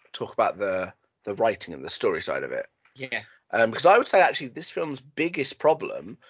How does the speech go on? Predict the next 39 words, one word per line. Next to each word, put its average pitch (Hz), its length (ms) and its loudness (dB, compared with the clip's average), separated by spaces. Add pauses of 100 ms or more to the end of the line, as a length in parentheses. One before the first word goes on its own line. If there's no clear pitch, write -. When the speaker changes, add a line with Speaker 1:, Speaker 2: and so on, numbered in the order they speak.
(600)
Speaker 1:
is 196 220 4
the 185 100 -2
fact - 300 0
that 127 200 2 (420)
there's 143 220 4
no 170 140 0
clarity 143 600 0 (160)
when 107 220 -2
it's - 200 -12
switching - 720 -8 (220)
to, 104 180 -6
like, 92 380 -2
a - 60 -12
flashback, - 680 -2 (440)
to - 140 -6
a - 40 -4
setup, - 720 -2 (640)
because 220 260 4
it's 170 160 0
not 170 280 6
in 120 120 -2
chronological 113 580 -4
order, 107 380 -2 (640)
and - 80 -18
Speaker 2:
Yeah. 110 80 -6
Speaker 1:
it 101 120 -4
does 131 200 2
jump - 240 0
around. 90 220 -6
There's, 123 280 0 (120)
it 135 120 -2
doesn't, 131 360 -2
there's 131 160 -6
no 185 160 6
different 156 280 -6
cla-, 123 280 0 (120)
like, 127 220 -2
camera 139 380 0
flare 135 500 2